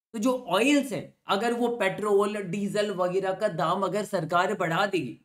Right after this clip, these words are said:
अगर पेट्रोल, डीजल का दाम बढ़ जाएगा, तो ऑटोमेटिकली ट्रांसपोर्टेशन कॉस्ट बढ़ जाएगा। और अगर ट्रांसपोर्टेशन कॉस्ट बढ़ जाएगा, तो ऑटोमेटिकली बाकी सारे goods and services का भी प्राइस क्या होगा?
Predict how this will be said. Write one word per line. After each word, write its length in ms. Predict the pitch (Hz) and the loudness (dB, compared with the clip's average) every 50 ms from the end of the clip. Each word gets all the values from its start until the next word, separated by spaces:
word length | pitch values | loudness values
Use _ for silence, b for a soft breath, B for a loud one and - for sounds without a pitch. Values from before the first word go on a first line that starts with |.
| _ _ _ _ _ _ - | _ _ _ _ _ _ -6
अगर 200 | 165 160 196 - 160 | -2 0 0 0 2
पेट्रोल, 400 | 180 170 165 165 196 208 208 202 | 0 0 0 0 2 2 2 2
डीजल 340 | 185 190 185 170 196 190 196 | 0 0 0 0 0 0 0
का 120 | 202 190 | 0 0
दाम 180 | 175 190 190 185 | 0 0 0 0
बढ़ 260 | 175 147 147 185 196 | 0 0 0 0 0
जाएगा, 420 | 170 175 156 147 147 165 170 b b b b b - | 0 -2 -2 -2 -2 -4 -6 b b b b b -6
तो 60 | 202 | -4
ऑटोमेटिकली 840 | 202 175 170 156 160 196 202 196 185 160 - 190 165 202 214 226 | -4 -2 -4 -2 -2 -2 0 0 -2 -4 -6 -6 -4 -4 -4 -4
ट्रांसपोर्टेशन 920 | 202 - 220 214 220 220 208 - - 247 247 - 262 247 220 233 240 240 | -4 -2 -2 0 0 -2 -2 -4 -4 -4 -4 -4 -4 -4 -4 -4 -4 -4
कॉस्ट 260 | 233 220 214 214 208 | 0 0 0 0 0
बढ़ 160 | 202 196 202 190 | -2 -4 -2 -2
जाएगा। 360 | 170 190 180 170 165 160 - _ _ _ _ _ | -2 -2 -4 -4 -6 -8 -12 _ _ _ _ _
और 120 | - 214 214 | 2 2 2
अगर 300 | 208 202 202 196 254 262 247 | 4 2 2 4 2 2 2
ट्रांसपोर्टेशन 840 | - 247 233 220 214 - - 214 220 214 220 220 208 165 214 214 196 | 0 0 0 0 0 -2 -2 -4 -4 -2 -2 -2 -4 -4 -4 -4 -4
कॉस्ट 280 | - 196 190 - - | -4 -4 -4 -4 -4
बढ़ 180 | 165 165 175 170 | -2 -2 -2 0
जाएगा, 440 | 151 151 139 127 127 131 151 156 b b b _ | 0 -2 -2 -2 -2 -4 -6 -6 b b b _
तो 120 | - 165 - 147 | -20 -12 -8 -6
ऑटोमेटिकली 640 | 143 - 170 165 165 160 156 160 160 180 190 196 | -6 -4 -2 -2 -2 -2 -2 -2 -2 -2 0 0
बाकी 400 | 160 165 143 139 139 - 254 262 | 0 0 -2 -4 -4 -4 -4 -4
सारे 300 | 254 254 226 220 220 214 | -2 -2 0 0 0 0
goods 260 | 185 175 202 190 156 | 0 0 0 0 0
and 140 | 196 196 190 | -4 -6 -4
services 520 | 185 170 151 139 143 147 143 151 160 - | -4 -4 -2 -2 -2 -4 -4 -4 -8 -8
का 120 | - - 151 | -6 -6 -4
भी 140 | 131 147 151 | -4 -4 -6
प्राइस 400 | - 135 143 151 196 233 - - | -6 -6 -4 -4 -4 -4 -6 -8
क्या 380 | - _ _ _ _ - 160 | -14 _ _ _ _ -6 -6
होगा? 280 | 135 123 113 - - | -6 -6 -8 -10 -14